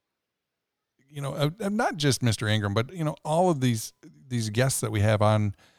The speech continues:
you know, our, our podcast are always just so generous with their time, uh, you know, and their knowledge. It is, um, it's a, it's a lot of fun to, to, to be there. Uh, you know, and the great thing about it is,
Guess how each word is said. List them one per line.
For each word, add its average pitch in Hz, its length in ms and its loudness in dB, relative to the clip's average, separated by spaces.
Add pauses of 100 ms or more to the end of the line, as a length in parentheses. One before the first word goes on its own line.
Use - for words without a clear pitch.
(160)
you 123 80 -2
know, 117 80 6
our, 117 340 2
our 107 120 4
podcast 120 520 0
are 135 80 -4
always 131 260 4
just - 220 -2
so 131 100 2
generous 113 420 2
with 110 120 -2
their 113 100 0
time, 110 540 2 (400)
uh, 104 340 0
you 123 100 2
know, 113 100 4
and 117 140 2
their 107 120 4
knowledge. 104 420 2
It 135 80 2
is, 110 320 0 (560)
um, 98 500 0 (300)
it's 127 160 4
a, 123 120 2
it's 131 200 0
a 123 60 -2
lot 113 180 6
of 110 80 2
fun 117 200 4
to, 110 240 4 (160)
to, 110 300 0 (140)
to 120 140 -2
be 120 200 2
there. 127 360 4 (360)
Uh, 107 240 0
you 113 120 4
know, 127 80 8
and 123 80 6
the 123 40 6
great 127 300 4
thing 135 160 4
about 110 340 6
it 101 140 0 (800)
is, 107 380 4